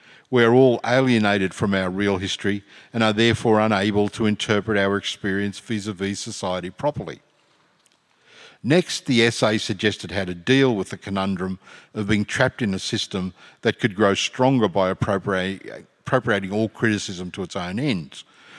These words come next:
what Marcuse called repressive tolerance, a term that infuriated quadrant reading right-wingers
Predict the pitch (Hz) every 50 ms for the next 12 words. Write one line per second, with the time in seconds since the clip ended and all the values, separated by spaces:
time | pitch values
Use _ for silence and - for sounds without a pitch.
0 | - _ - 117 117 - - 110 101 - - - 135 127 113 95 90 - - -
1 | 165 170 123 92 73 90 90 - - 98 - - 90 85 - - 160 170 131 92
2 | 82 82 - - - - - - - - - 120 - - - 156 156 151 139 120
3 | 113 110 107 - - - - - 185 190 185 175 156 117 101 92 87 82 87 85
4 | 78 78 - _ _ - - - - - - 131 123 113 117 107 95 - - -
5 | 110 110 107 95 98 98 95 95 95 92 90 80 107 135 165 147 104 80 76 -